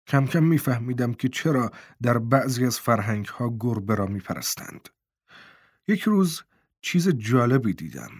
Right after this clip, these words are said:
پشت کنگ شامرا، در جنگل مشرف به دریاچه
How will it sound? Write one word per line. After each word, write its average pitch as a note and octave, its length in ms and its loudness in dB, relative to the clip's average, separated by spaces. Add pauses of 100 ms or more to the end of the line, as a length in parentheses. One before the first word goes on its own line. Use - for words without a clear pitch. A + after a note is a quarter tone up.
(540)
پشت - 300 0
کنگ B2 340 -2
شامرا، G#2 560 -2 (600)
در B2 160 0
جنگل A#2+ 540 0
مشرف A#2 600 -2
به B2 100 -4
دریاچه A2+ 680 0